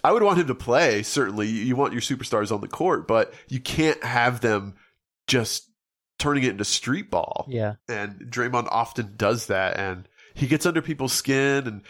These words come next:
Speaker 1: I thought for a bit they were gonna try to poke back at him, 'cause, you know, you poke the bear so
Speaker 2: Right.
Speaker 1: many times, he's gonna respond and, and try to get him kicked out.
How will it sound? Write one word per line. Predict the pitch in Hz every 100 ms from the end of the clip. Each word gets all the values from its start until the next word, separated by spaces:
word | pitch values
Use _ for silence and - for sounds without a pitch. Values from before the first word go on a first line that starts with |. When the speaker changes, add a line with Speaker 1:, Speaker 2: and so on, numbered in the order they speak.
| - -
Speaker 1:
I | - 143
thought | - 190 240 -
for | 233
a | 135
bit | 107 190 -
they | 135
were | 135
gonna | 143 123
try | - 117 127
to | 117 98 - _ -
poke | - 143 -
back | 113 120 170
at | 101
him, | 104 101
'cause, | 165
you |
know, | 120
you | 117
poke | - 151 -
the |
bear | 120 120
so |
Speaker 2:
Right. | 131
Speaker 1:
many | 104
times, | 98 135 131 104 101 - - _ _
he's | 151 123
gonna | 147 113
respond | 107 - 143 160 117 107
and, | 101 -
and | 117
try | - - 117 170
to | 165 127
get | 104
him | 104 101
kicked | 104 -
out. | 104 95 101